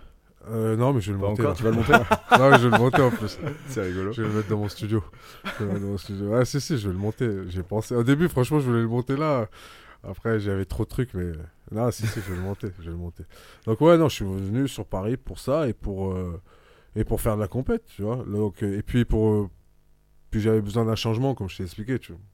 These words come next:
Speaker 1: Tu vois, j'avais un, j'arrivais à un moment dans ma vie où,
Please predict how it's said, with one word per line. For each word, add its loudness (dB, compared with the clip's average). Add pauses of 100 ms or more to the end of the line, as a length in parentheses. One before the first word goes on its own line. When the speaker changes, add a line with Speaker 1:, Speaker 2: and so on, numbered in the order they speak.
(140)
Speaker 1:
Tu -16
vois, -8
j'avais -8
un, -8 (260)
j'arrivais 0
à 4
un 2
moment 0
dans 0
ma -2
vie 0
où, -2